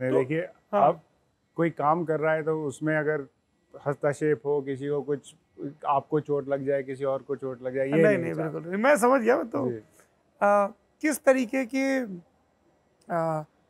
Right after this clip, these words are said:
Speaker 2: संयुग्मन होते हैं, जो मैंने शुरू में उदाहरण दिया कि आप sensitive भी रहें, inclusive भी रहें,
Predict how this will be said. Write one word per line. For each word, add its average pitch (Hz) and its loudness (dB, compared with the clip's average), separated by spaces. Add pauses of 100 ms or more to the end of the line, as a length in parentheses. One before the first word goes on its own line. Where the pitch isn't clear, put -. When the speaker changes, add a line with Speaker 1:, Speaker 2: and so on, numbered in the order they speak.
(300)
Speaker 2:
संयुग्मन 202 0
होते 180 -2
हैं, 160 -4
जो 185 0
मैंने 196 2
शुरू 202 -2
में 214 -4
उदाहरण 160 -2
दिया 139 -8 (500)
कि 202 -2
आप 185 2 (100)
sensitive 180 -4
भी 214 -2
रहें, 233 0
inclusive 196 -4
भी 240 -2
रहें, 247 -2